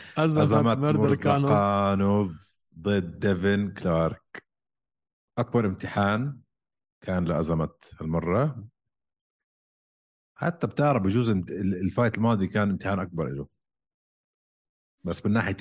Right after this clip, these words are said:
Speaker 2: اسم، هذا كان
Speaker 1: د-،
Speaker 2: أكبر
Speaker 1: ديفين
Speaker 2: امتحان.
Speaker 1: كلارك أكبر. ما أنا ع-، أنا متعود أشوف واحد ي-، ينزل واحد بليفر كيك. فاين. بس بوكس؟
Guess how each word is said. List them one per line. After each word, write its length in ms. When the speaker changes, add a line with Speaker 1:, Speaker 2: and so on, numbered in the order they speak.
Speaker 2:
اسم، 340
هذا 220
كان 160
Speaker 1:
د-، 100
Speaker 2:
أكبر 180
Speaker 1:
ديفين 260
Speaker 2:
امتحان. 300
Speaker 1:
كلارك 540
أكبر. 300
ما 400
أنا 140
ع-، 280
أنا 160
متعود 540
أشوف 340
واحد 320
ي-، 160
ينزل 420
واحد 380
بليفر 340
كيك. 440
فاين. 400
بس 300
بوكس؟ 580